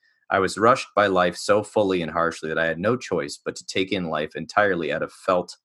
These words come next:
level. There I was ripped free of all the maps I had inherited and covered so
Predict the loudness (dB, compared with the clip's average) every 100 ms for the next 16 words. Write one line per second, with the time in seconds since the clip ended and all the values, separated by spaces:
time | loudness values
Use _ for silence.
0 | _ 0 0 -2 -12 _ _ _ _ _
1 | 2 4 6 4 2 0 -2 -2 -6 0
2 | 0 0 0 2 4 2 2 -2 -2 -4
3 | -6 -2 -2 -2 -4 0 2 0 -4 -4
4 | -2 -2 -4 -6